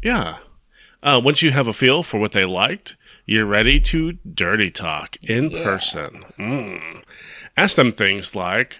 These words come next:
Speaker 1: "What do you want me to do to you?" Hmm.
Speaker 2: I like it. That is a good one. Like, remember when we were talking about, um, the virtual sex?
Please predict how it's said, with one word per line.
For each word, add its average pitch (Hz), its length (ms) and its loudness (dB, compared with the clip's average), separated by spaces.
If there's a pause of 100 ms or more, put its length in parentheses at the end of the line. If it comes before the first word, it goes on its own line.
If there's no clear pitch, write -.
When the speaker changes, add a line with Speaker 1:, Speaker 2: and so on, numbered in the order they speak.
(160)
Speaker 1:
"What 104 280 -2
do 117 120 -4
you 120 160 2
want 101 340 -4
me 90 160 -4
to 90 120 -6
do 147 220 -6
to - 200 -10
you?" - 140 -10 (1400)
Hmm. 143 640 -4 (140)
Speaker 2:
I 147 100 -4
like 151 240 0
it. 127 260 -4 (340)
That 233 200 6
is 349 160 2
a 349 60 -2
good 277 180 4
one. 247 180 6
Like, 220 160 2
remember 294 280 4 (140)
when 381 100 0
we 294 80 2
were 269 80 6
talking 226 420 2
about, 165 520 4
um, 147 380 2 (120)
the 143 460 2
virtual 185 500 -2
sex? - 680 0